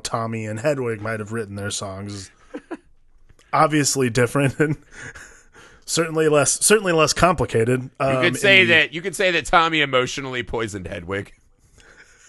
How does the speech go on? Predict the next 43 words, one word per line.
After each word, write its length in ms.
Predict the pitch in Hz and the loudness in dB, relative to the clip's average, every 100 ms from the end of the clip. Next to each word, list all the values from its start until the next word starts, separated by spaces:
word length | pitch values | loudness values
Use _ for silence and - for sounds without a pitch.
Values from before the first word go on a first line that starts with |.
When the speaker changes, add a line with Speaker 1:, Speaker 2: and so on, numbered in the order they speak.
| _ _ - - _ _ - - - - - - - | _ _ -20 -20 _ _ -20 -14 -14 -14 -20 -14 0
Speaker 1:
All 100 | 127 | 4
right, 140 | 190 | 4
maybe 180 | 117 131 | 2 0
it's 140 | 131 | 2
not 140 | 151 147 | 2 4
nearly 280 | 180 220 123 | 4 4 2
as 80 | |
different 280 | 107 113 127 | -2 -2 -2
as 80 | 131 | 0
I 40 | |
Speaker 2:
Yeah. 40 | 135 | 0
Speaker 1:
thought. 280 | 185 107 - | 0 -2 -2
Um, 360 | 185 180 165 147 _ _ _ _ _ _ _ | 2 2 2 -4 _ _ _ _ _ _ _
yeah, 320 | - 190 113 101 | -4 -2 -2 -8
I 120 | 160 | -4
mean, 300 | 196 202 196 170 _ 143 | -4 -4 -6 -8 _ -6
I 80 | |
think 260 | 160 170 175 | -4 -4 -4
that's 260 | 185 180 - | -4 -4 -8
the 120 | 151 | -12
thing 240 | 156 143 | -10 -8
that's 200 | 139 127 | -8 -8
most 460 | 127 127 123 - - _ _ _ _ _ _ _ _ _ _ _ _ | -6 -4 -4 -8 -12 _ _ _ _ _ _ _ _ _ _ _ _
telling 380 | - - 151 143 | -8 -4 -4 -6
about 260 | 123 113 113 | -8 -8 -8
the 80 | 110 | -12
movie. 380 | 123 170 120 123 | -14 -16 -20 -20
And, 300 | 120 120 120 | -14 -14 -14
uh, 60 | - - - - - | -16 -20 -20 -20 -10
I 140 | 139 151 | -6 -4
think 200 | 170 170 | -4 -2
that's 220 | 175 - | -2 -2
the 120 | 160 | -8
thing 240 | 151 160 147 | -8 -6 -2
that 120 | 139 | 0
I 100 | 135 | 0
love 220 | 131 135 | 0 -2
about 420 | 123 123 120 120 | -2 -2 -2 -4
this 160 | 120 113 | -6 -6
kind 360 | - - 123 151 | -8 -8 -8 -8
of 120 | 160 | -10
movie 380 | 180 190 190 190 | -10 -10 -10 -10
is 340 | 123 127 117 | -8 -8 -8